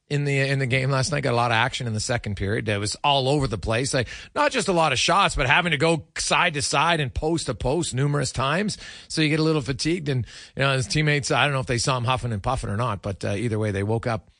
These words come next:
in the, uh, in the third period. And man, Chris Knoblauch right now, that was the first game we've seen in this winning streak where he really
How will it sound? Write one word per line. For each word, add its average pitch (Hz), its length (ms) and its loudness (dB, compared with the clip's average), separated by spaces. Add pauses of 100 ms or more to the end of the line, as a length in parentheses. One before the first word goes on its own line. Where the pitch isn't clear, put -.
(380)
in 127 160 0
the, 117 220 2
uh, 101 160 0
in 120 100 -2
the 98 80 -2
third 104 300 -4
period. 185 460 2 (460)
And 151 380 4 (160)
man, 175 160 4
Chris 226 300 0
Knoblauch 233 500 4
right 196 220 2
now, 175 160 2
that 185 160 4
was 233 100 0
the 208 120 0
first 220 360 0
game 190 240 0
we've 170 160 0
seen 196 180 -2
in 175 60 0
this 156 180 0
winning 160 240 0
streak 143 320 -2
where 139 160 2
he 143 140 4
really 160 360 2